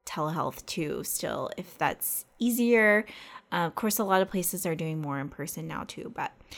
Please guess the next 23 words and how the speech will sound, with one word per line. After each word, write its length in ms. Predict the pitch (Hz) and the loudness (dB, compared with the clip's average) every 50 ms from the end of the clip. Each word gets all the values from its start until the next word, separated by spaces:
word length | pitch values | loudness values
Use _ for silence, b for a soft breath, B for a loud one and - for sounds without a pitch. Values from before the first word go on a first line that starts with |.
| B B B B B B B B _ _ _ | B B B B B B B B _ _ _
um, 340 | - 185 175 165 160 160 - - | -2 0 0 0 -2 -4 -8 -8
whatever, 680 | - 214 220 240 247 254 247 240 269 262 262 262 - - | 2 8 10 12 12 12 12 12 12 12 12 12 12 10
I'm 140 | 208 214 214 | 10 8 8
sure 580 | 208 - - 226 196 196 190 190 190 185 - | 8 6 8 8 10 10 12 12 10 10 8
your 260 | - 214 196 185 190 | 6 2 0 2 2
needs, 540 | 185 175 170 175 180 185 185 185 233 - - - | 2 2 0 0 2 0 0 0 -2 2 8 12
<laughs> 20 | |
I 680 | 302 202 - - - - 320 302 - - - 208 196 190 | 12 12 12 10 8 8 8 8 8 8 8 8 8 6
feel 220 | - 190 190 185 | 6 6 8 8
like 380 | 185 185 180 175 170 165 - B B B B B B B B B | 10 10 10 10 8 6 2 B B B B B B B B B
you 180 | - 196 196 190 | 2 2 2 4
can 220 | - 214 190 180 | 4 4 2 2
find 500 | 196 - 185 175 180 180 180 180 175 - - _ _ _ | 2 2 0 0 0 -2 -4 -4 -6 -6 -10 _ _ _
someone 400 | - - 208 180 170 160 147 - | -2 0 0 2 2 0 0 0
out 180 | - - - - - | -2 -4 -4 -4 -6
there 160 | - - - | -4 -4 -6
for 160 | - - - | -6 -6 -8
you. 280 | - - - - - - B B B B B B B B B _ _ | -6 -6 -6 -6 -8 -8 B B B B B B B B B _ _
Um, 580 | - 202 196 190 185 175 160 165 165 165 196 - - _ _ _ _ _ _ _ _ _ _ _ _ _ _ - - - | 6 8 10 10 8 8 4 2 -2 -6 -6 -10 -14 _ _ _ _ _ _ _ _ _ _ _ _ _ _ -20 -2 2
another 440 | - 202 196 185 180 170 170 180 190 | 4 4 4 4 4 4 4 2 2
thing 420 | 196 - 214 175 170 175 190 220 233 | 2 0 -2 -2 -2 0 -2 -2 -2
to 180 | - - 226 | -2 -2 -2
do 340 | 175 180 160 160 160 180 240 | -2 0 0 0 0 0 0